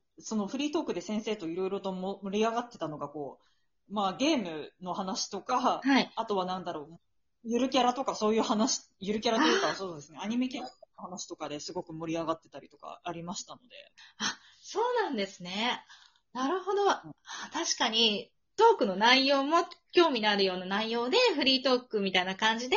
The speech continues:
Speaker 2: 喋るのが、あ、確かにその方が楽しそうですね。
Speaker 1: はい。そうですね。多分、好きこそものの上達っていう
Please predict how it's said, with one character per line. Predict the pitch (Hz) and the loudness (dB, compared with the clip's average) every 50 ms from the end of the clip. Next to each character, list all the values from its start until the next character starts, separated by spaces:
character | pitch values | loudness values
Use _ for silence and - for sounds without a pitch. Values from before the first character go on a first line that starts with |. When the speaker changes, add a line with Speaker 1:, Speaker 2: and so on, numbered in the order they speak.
| 466 466 403 | 4 4 4
Speaker 2:
喋 | - 330 254 247 240 | 2 0 2 2 0
る | 233 208 | 0 -2
の | 202 202 | -2 -2
が、 | 202 240 262 269 262 226 | 2 4 6 6 6 6
あ、 | 196 - - - - - - - 185 165 - - - - - _ | 4 2 -6 -16 -20 -16 -12 -12 -12 -12 -12 -16 -20 -20 -20 _
確 | - 302 311 - | -8 -6 -2 0
か | - 214 | 0 0
に | 196 | 0
そ | - 220 | 0 2
の | 262 | 2
方 | 359 403 | 4 4
が | 285 | 2
楽 | - 190 185 196 | 2 0 -2 -2
し | - | -2
そ | - 370 403 | -2 2 4
う | |
で | 370 311 | 4 4
す | - 190 | 2 0
ね。 | 175 170 175 196 185 - - _ _ _ _ _ _ _ _ _ _ _ _ _ _ _ _ _ _ _ _ _ _ _ - | 0 2 2 2 2 0 -6 _ _ _ _ _ _ _ _ _ _ _ _ _ _ _ _ _ _ _ _ _ _ _ -12
Speaker 1:
は | 190 190 190 185 170 | -10 -8 -8 -10 -10
い。 | 202 214 - - _ _ _ - - - - _ _ | -12 -16 -20 -20 _ _ _ -20 -20 -20 -20 _ _
そ | - 262 | -8 -8
う | 208 | -6
で | 185 | -6
す | - 185 | -8 -8
ね。 | 170 - | -8 -4
多 | - 277 | -2 -2
分、 | 208 196 185 175 175 - | 0 0 -2 -4 -6 -10
好 | - - - - - | -14 -12 -12 -4 2
き | - 330 | 2 4
こ | 311 254 247 | 4 4 2
そ | 226 208 | 0 0
も | 185 185 | 0 0
の | 190 196 | 0 0
の | 196 196 185 | 0 0 0
上 | - 196 196 | 0 0 2
達 | 196 196 190 196 196 | 2 0 0 0 -4
っ | |
て | 175 | -6
い | |
う | 180 | -6